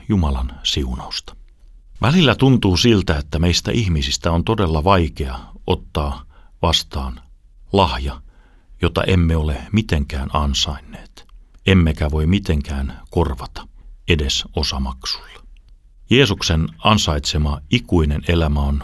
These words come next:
kuitenkin niin kallis asia, ettei mikään ihmisen oma uhraus ole riittävän suuri hinta. Rakas kuulija, toivon, että tuota sanaa, joka tuli lihaksi, tuota Jeesusta Kristusta,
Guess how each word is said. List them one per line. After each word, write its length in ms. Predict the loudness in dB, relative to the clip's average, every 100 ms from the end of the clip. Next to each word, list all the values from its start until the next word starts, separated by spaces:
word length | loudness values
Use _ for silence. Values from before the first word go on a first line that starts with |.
| 0
kuitenkin 480 | 2 4 2 2 2
niin 220 | 2 2
kallis 480 | 0 0 -2 -4 -2
asia, 460 | -2 -2 -4 -10 -14 -20 -20 _ -14 -2
ettei 400 | -2 2 2 4
mikään 560 | 2 2 0 0 -2 -2
ihmisen 440 | 0 2 0 -2 -2
oma 220 | 0 0
uhraus 520 | 0 -2 -4 -6 -8 -6
ole 120 | -4 0
riittävän 640 | 0 0 -4 -6 -6 -6 -6
suuri 400 | -2 -2 -2 -4
hinta. 440 | -4 -6 -10 -18 -20 -20 -20 -20 -20 _ _ -2
Rakas 320 | 0 0 0
kuulija, 520 | 4 6 6 4 0 -4 -10 0
toivon, 360 | 2 4 0 0
että 400 | -4 -4 -6 -6 -4
tuota 300 | 0 0 0
sanaa, 580 | 2 2 2 0 -2 -8 -8
joka 200 | -4 -2
tuli 320 | 0 0 2
lihaksi, 540 | 2 0 -2 -6 -6 -8 -20 -20 -10 2
tuota 260 | 4 4
Jeesusta 540 | 6 6 4 0 -6 -8
Kristusta, 680 | -2 -2 -2 -4 -6 -6 -20